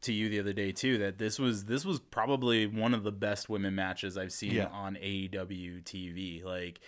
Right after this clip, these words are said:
Speaker 1: it was just everywhere. It was good, and Riho looked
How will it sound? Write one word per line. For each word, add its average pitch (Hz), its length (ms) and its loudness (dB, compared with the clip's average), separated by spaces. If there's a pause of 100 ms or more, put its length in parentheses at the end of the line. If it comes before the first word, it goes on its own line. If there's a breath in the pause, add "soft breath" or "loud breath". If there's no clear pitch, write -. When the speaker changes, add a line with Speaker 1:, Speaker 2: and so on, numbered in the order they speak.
(720 loud breath)
Speaker 1:
it 113 140 2
was 117 180 2
just 98 220 -6
everywhere. 107 480 -2
It 90 40 -8
was 92 140 -8
good, 98 440 0
and 92 680 -8
Riho 113 560 2
looked 95 240 -8